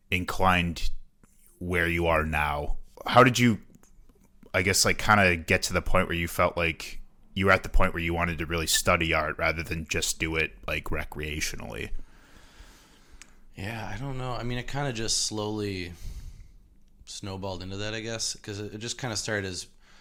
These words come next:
Speaker 2: and it, well, 'cause I'd never used oil paint until I got to college.
Speaker 1: Mm-hmm.
Speaker 2: Um,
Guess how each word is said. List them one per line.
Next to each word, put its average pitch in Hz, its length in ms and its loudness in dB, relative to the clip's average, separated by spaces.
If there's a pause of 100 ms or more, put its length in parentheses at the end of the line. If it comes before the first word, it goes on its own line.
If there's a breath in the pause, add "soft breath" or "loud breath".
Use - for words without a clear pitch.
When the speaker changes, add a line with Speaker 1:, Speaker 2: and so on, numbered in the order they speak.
(680 soft breath)
Speaker 2:
and 127 160 -4
it, 120 280 -12
well, 120 160 -8
'cause 123 200 -4
I'd 139 140 0
never 160 200 0
used 131 200 -2
oil 113 240 0
paint 107 220 -6
until 95 200 -6
I 98 60 -4
got 92 160 -6
to 85 80 -12
college. 98 680 -6
Speaker 1:
Mm-hmm. 87 380 0
Speaker 2:
Um, 90 380 -2